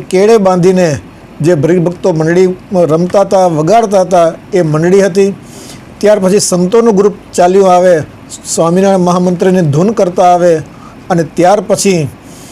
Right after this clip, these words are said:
એક બતક હંસનું વાહન બનાવ્યું હતું.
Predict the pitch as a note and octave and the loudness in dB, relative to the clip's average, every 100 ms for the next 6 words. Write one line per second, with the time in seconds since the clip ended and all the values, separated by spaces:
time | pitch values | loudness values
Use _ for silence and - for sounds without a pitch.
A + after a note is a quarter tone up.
0 | - - - - - G#3 G#3 E3 E3 A#3 | -20 -20 -20 -8 -4 -2 0 0 0 -2
1 | F#3+ - - - - - F#3 B3 C4+ A#3+ | -2 -6 -8 -20 -14 -4 -2 -2 -2 -2
2 | C4+ - - E3+ D#3+ F3+ A#3+ A#3+ G#3 G3+ | -2 -6 -14 -6 -2 0 0 0 0 2
3 | G3 F#3 F#3 F3+ | 2 2 0 -2